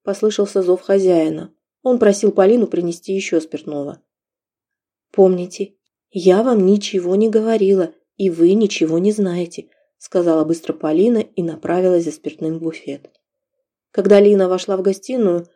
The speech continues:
то по случайности обнаружила, что там никого нет. Но рядом с гостиной находилась еще одна комната, из которой Лина услышала тихие мужские голоса –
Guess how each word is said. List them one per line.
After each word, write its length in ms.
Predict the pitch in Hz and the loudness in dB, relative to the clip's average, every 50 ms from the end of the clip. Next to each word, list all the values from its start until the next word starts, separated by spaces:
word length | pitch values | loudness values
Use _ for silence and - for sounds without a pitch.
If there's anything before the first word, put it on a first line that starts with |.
| _ _ _ _ _ _ | _ _ _ _ _ _
то 180 | - 240 240 240 | 4 4 6 6
по 120 | 240 196 | 4 0
случайности 640 | - 190 185 185 - 208 202 202 196 190 - - 180 | -2 -2 -4 -2 -2 0 0 0 0 -2 -4 -4 -4
обнаружила, 640 | 180 180 185 185 190 202 233 233 220 208 196 196 185 | -4 -2 -2 0 0 0 0 0 0 -2 -2 -2 -2
что 160 | - 185 180 | -2 -4 -4
там 240 | 180 - 180 185 190 | -2 -2 -2 0 0
никого 420 | 190 180 - 180 180 180 185 190 | -2 -2 -4 -4 -4 -2 0 0
нет. 340 | 190 180 160 143 139 - - _ _ _ _ _ _ _ _ _ _ _ - | 0 0 -2 -2 -6 -8 -16 _ _ _ _ _ _ _ _ _ _ _ -2
Но 140 | 214 226 233 | 2 4 6
рядом 300 | 240 240 233 220 208 196 | 6 6 4 4 2 0
с 60 | 196 | 2
гостиной 480 | 208 208 202 - - 294 285 240 202 | 0 -2 -2 -2 -2 -2 0 2 0
находилась 580 | 185 180 175 - 214 208 240 254 254 247 247 - | 0 0 -2 -4 -4 -2 0 0 0 0 -2 -4
еще 320 | 269 269 - - 202 175 | -6 -6 -4 -2 0 0
одна 240 | 156 151 160 165 151 151 | 0 0 -2 -4 -8 -6
комната, 460 | - - 170 170 165 160 156 - - | -4 -2 0 0 0 -2 -4 -4 -6
из 220 | - - 196 - | -6 -6 -8 -6
которой 420 | - 190 190 190 190 185 185 180 180 | -4 -4 -2 0 2 2 4 4 4
Лина 280 | 202 233 254 247 220 | 4 2 0 0 -2
услышала 500 | 196 - - 190 180 - - 175 170 160 | -2 -2 -4 -6 -6 -4 -2 -2 0 0
тихие 460 | 160 - - 202 208 202 - 202 190 | -2 -4 -8 -10 -10 -8 -4 -2 -2
мужские 440 | 180 170 165 - - - - 170 160 | -2 -2 -4 -6 -10 -12 -8 -8 -6
голоса – 560 | 160 170 170 170 175 170 - - 151 147 151 | -4 -2 -2 -2 -2 -4 -6 -6 -6 -6 -8